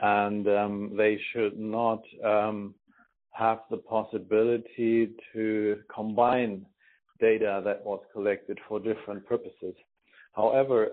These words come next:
uh, creating a single I D number would make it possible to, to combine, uh, all, uh, and to profile, to create profiles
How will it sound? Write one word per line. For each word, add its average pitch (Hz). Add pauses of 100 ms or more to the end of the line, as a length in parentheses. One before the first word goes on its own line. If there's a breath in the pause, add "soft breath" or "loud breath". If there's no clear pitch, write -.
uh, - (140)
creating 117
a 110
single 113
I 98
D 101
number 123
would 107 (460)
make 110
it -
possible 120 (120)
to, 95 (420)
to 113
combine, 127
uh, 117 (520 loud breath)
all, 135 (140)
uh, 120 (120)
and 113
to 120
profile, 120 (220)
to 123
create 110
profiles 113